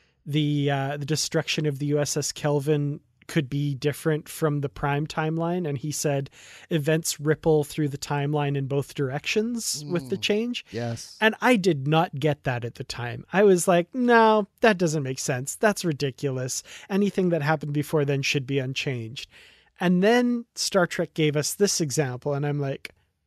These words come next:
Speaker 1: "Oh, yeah, okay, now I get it. Now I see how that can happen. The events ripple backwards and forwards through time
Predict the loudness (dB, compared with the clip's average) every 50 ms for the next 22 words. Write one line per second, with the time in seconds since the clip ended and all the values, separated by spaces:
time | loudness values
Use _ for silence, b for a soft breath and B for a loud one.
0 | _ _ -2 2 6 8 8 8 6 4 0 -6 -12 _ _ _ _ _ _ _
1 | _ _ -6 -2 4 6 8 8 8 8 8 8 6 6 6 4 4 6 6 6
2 | 8 8 8 6 4 6 6 6 6 6 4 4 2 0 0 0 -2 -2 0 0
3 | 2 2 4 4 4 4 2 0 -6 -4 -2 -2 -2 -2 -2 0 2 2 2 0
4 | -2 -6 -6 -6 -6 -6 -4 -4 -4 -6 -6 -2 -2 -2 -2 -2 -6 B B B
5 | B B B B 2 2 4 4 2 -2 -2 -2 -6 -4 -2 -2 -2 0 2 2
6 | 2 2 0 -2 _ _ _ _ _ _ _ _ 2 4 4 4 2 2 0 0
7 | 0 0 0 0 -2 -2 0 0 2 2 2 0 -4 -6 -8 -8 -10 -6 -4 -4
8 | -4 -4 -6 -6